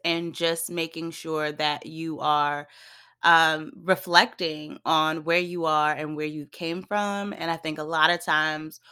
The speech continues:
and as we talked about in the Strong Black Woman episode, that we are constantly on the go. We're constantly are like, "What's next? What's gonna happen next? What should I do next?"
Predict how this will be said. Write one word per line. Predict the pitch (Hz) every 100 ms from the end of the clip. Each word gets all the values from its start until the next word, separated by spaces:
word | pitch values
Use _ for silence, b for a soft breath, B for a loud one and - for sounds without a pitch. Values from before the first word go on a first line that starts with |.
| b b b -
and | 165 156
as | - 165
we | 165
talked | 170 160
about | 160 151
in | 127
the | 156
Strong | - 170 156 156
Black | 151 147 -
Woman | 156 170 160
episode, | 143 - 156 156 151 147 143
that | 147 143 143 -
we | 160 156
are | 131 143 143 127 -
constantly | - 165 165 - 226 226 220 -
on | 175 170
the | 160
go. | 147 143 143 160
We're | 165 151
constantly | - - 151 160 - 165 160 156 156 156 156 B B B B _
are | 165 160 156 156
like, | 151 151
"What's | 151 147 180
next? | 190 190 185 - -
What's | 156
gonna | - 151
happen | - 185 185 180
next? | 160 160 -
What | 160
should | - 156
I | 131
do | 151 180 220
next?" | 202 151 147 - -